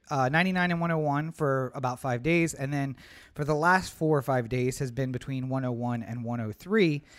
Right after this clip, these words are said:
Uh, a slight cough, difficulty breathing, tightness in the chest. Check, check, check. I'll have all of those. Um, and the fever continuing, which obviously I still have. Uh, so I have all of those, except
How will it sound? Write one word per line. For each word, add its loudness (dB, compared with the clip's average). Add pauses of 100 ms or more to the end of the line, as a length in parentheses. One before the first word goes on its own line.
(720)
Uh, 4 (100)
a -6
slight 0
cough, 0 (360)
difficulty -2
breathing, -2
tightness -4
in -4
the -4
chest. -4
Check, -8
check, -10
check. -10 (200)
I'll -6
have -6
all -6
of -12
those. 2 (120)
Um, 0 (220)
and 0
the -2
fever -4
continuing, -4
which -8
obviously -6
I -8
still -10
have. -2 (420)
Uh, -2
so 0
I 6
have 4
all 8
of 4
those, 2
except 0